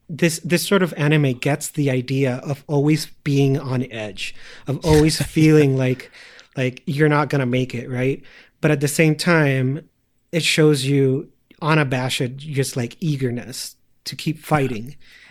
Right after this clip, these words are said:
Speaker 1: And
Speaker 2: Also,
Speaker 1: to
Speaker 2: like, you're never good enough, right? In that show,
Speaker 1: Mm-hmm.
Speaker 2: like, al-, it's almost like nobody's ever good enough. <laughs>
Speaker 1: Yeah.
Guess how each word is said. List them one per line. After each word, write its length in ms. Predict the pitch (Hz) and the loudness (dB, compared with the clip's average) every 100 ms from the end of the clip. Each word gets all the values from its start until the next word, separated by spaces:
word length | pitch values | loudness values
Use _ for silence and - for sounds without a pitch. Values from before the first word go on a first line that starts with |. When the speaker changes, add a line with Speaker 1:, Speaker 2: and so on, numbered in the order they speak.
| - | -4
Speaker 1:
And 60 | 139 | 2
Speaker 2:
Also, 160 | 151 208 | 4 6
Speaker 1:
to 60 | |
Speaker 2:
like, 120 | 151 156 | 4 4
you're 80 | |
never 240 | 147 160 135 | 2 2 4
good 160 | 151 | 2
enough, 280 | 156 104 - | 0 -4 -2
right? 160 | 117 131 | -2 0
In 160 | 127 | -2
that 140 | 127 139 | 0 2
show, 300 | 135 123 147 | 2 4 2
Speaker 1:
Mm-hmm. 240 | 139 123 _ - | 0 -4 _ -4
Speaker 2:
like, 160 | 127 - | -2 0
al-, 160 | 151 | 2
it's 140 | 160 156 | 2 0
almost 240 | 156 143 | 0 -2
like 120 | 127 110 _ _ | -4 -8 _ _
nobody's 460 | 156 143 160 147 131 | 2 6 6 6 6
ever 180 | 123 120 | 4 0
good 160 | 120 | -2
enough. 380 | 110 85 - - - | -4 -8 -12 -18 -20
<laughs> 120 | - | -8
Speaker 1:
Yeah. 300 | 139 139 120 | -2 -2 -4